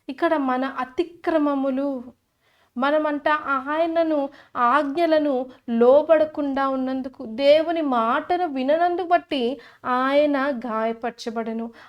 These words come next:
ఆ గాయము, ఆ మేకు ఎందుకు ఆయన కొట్టారంటే, మనము ఆయన మాట వినలేదు గనక, తండ్రి మాటకు లోబడలేదు గనక, మరి ఆయనంట ఆ యొక్క, ఆ యొక్క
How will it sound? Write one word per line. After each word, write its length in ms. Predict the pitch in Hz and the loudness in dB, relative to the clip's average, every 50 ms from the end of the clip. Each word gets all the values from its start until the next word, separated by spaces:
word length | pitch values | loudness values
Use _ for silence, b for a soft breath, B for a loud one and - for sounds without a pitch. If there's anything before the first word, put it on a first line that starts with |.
| B - | B -2
ఆ 100 | 269 262 | 0 0
గాయము, 680 | 254 233 240 254 233 233 277 320 339 359 349 330 330 | 0 2 0 2 2 2 0 0 0 0 0 0 0
ఆ 160 | 277 247 254 | 0 0 0
మేకు 420 | 247 240 233 240 269 320 - - 320 | -2 -2 -2 -2 -2 -4 -6 -6 -4
ఎందుకు 380 | 277 240 247 254 320 311 - | -2 -2 -2 -4 -4 -2 0
ఆయన 140 | 320 311 302 | 0 0 -2
కొట్టారంటే, 840 | 294 - 277 233 233 - 277 262 254 247 240 233 233 311 349 359 349 B B B B B - | -2 -4 -4 -6 -4 -2 -2 -2 0 -2 -2 -2 -2 -2 -2 -2 -4 B B B B B -6
మనము 720 | 226 226 233 240 247 277 320 339 330 311 285 262 262 285 269 B B B B | -2 0 0 0 2 2 0 0 0 0 0 0 0 -2 -4 B B B B
ఆయన 300 | - 240 240 247 247 247 | -6 -4 -2 -2 -2 -4
మాట 460 | 240 214 208 202 208 214 240 233 - 269 | -4 -4 -4 -4 -2 -2 -4 -4 -4 -4
వినలేదు 440 | 247 254 254 254 254 254 247 233 | -2 -2 -2 -2 -2 -2 -2 -2
గనక, 460 | 254 262 262 254 262 262 262 262 226 233 B B B _ - | -4 -6 -8 -8 -8 -8 -8 -8 -8 -8 B B B _ -6
తండ్రి 280 | 285 285 302 302 349 330 | -4 -4 -2 -2 -2 -2
మాటకు 520 | 294 254 233 226 262 294 - 320 - 330 | -2 0 0 0 -2 -2 -4 -6 -6 -4
లోబడలేదు 800 | 285 240 226 220 226 247 285 285 349 349 330 320 311 302 277 247 | -4 -2 2 2 4 4 4 2 2 0 0 2 0 0 0 0
గనక, 560 | 240 247 240 240 254 - - 262 214 214 247 B B B B B - | -4 -4 -4 -4 -4 -4 -2 -2 -2 -2 -6 B B B B B -4
మరి 340 | 226 233 233 220 233 233 233 | -2 -2 0 0 -2 -4 -4
ఆయనంట 560 | - 233 226 233 240 240 240 240 233 233 262 233 214 226 240 B B B B B - | -4 -2 -2 0 0 0 -2 -4 -2 -2 -2 -2 -2 -4 -6 B B B B B 0
ఆ 120 | 233 240 | 2 2
యొక్క, 580 | 247 254 254 254 254 - 269 247 220 214 233 226 B B B _ _ 262 - _ _ _ - | 2 2 0 -2 -4 -6 -4 -4 -2 -4 -6 -8 B B B _ _ -20 -20 _ _ _ -2
ఆ 60 | 240 | 0
యొక్క 520 | 240 240 240 240 240 - 254 220 214 240 | 0 0 -2 -4 -6 -4 -4 -4 -4 -6